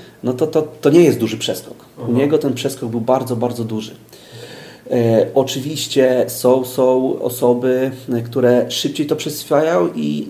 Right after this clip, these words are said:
Speaker 1: in-, inne wolniej. E, lepsze i gorsze są wyniki, e, tak jak w sporcie, ale każdy robi olbrzymie postępy.
Speaker 2: Mhm.
Speaker 1: Każdy.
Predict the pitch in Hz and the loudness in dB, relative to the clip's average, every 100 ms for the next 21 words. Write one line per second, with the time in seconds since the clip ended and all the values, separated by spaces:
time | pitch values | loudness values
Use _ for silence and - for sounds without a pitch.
0 | 143 151 143 147 147 131 127 131 135 - | -2 -2 0 -2 0 2 2 0 0 -2
1 | 254 - - - - - 113 104 123 - | -4 -8 -16 -20 -6 2 4 6 4 2
2 | - 139 120 135 - 135 135 117 123 127 | 0 -2 0 0 -2 -6 -4 -2 -2 -2
3 | 123 113 123 - - - - 120 117 127 | -2 -4 -4 -8 -20 -20 -8 -2 -2 -2
4 | 123 - 131 117 113 - 254 - - - | -4 -4 2 2 2 -2 -2 -6 -16 -6
5 | 123 127 123 139 156 131 143 143 139 135 | 0 0 2 0 -2 0 2 2 2 0
6 | 120 131 123 120 - 110 92 - - - | -2 -2 -4 -4 -6 -6 -8 -12 -16 -16
7 | - 135 - 135 117 - | -10 -10 -4 -2 -2 -4